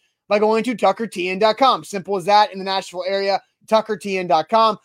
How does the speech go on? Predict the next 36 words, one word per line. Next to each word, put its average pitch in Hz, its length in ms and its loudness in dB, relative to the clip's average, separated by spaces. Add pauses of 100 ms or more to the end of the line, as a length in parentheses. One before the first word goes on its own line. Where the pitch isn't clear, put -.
(160)
Calvin 226 340 2
and 180 140 -6
Subtle 226 420 2 (200)
in 185 120 -8
the 180 100 0
greater 202 320 0
Middle 208 220 -2
Tennessee 196 380 -10
area 196 280 -2
as 160 160 -6
well 202 280 2
for 185 140 -8
your 165 100 -6
brand 196 320 -4
new 208 120 -2
hardwood 196 480 0
floors 196 440 -2
and 160 240 -12
finishings. 190 500 -10 (240)
Calvin 214 480 2
and 170 240 -6
Subtle 196 440 2
dot 151 400 0
com. 208 400 0 (360)
And 202 460 -2
the 190 140 -8
Bone 208 320 0
and 196 100 -4
Joint 196 280 -2
Institute, 175 460 -8
the 165 120 -12
region's 196 360 -6
destination 175 800 -4 (220)
for 180 100 -4
comprehensive 196 720 -2
orthopedic 196 680 0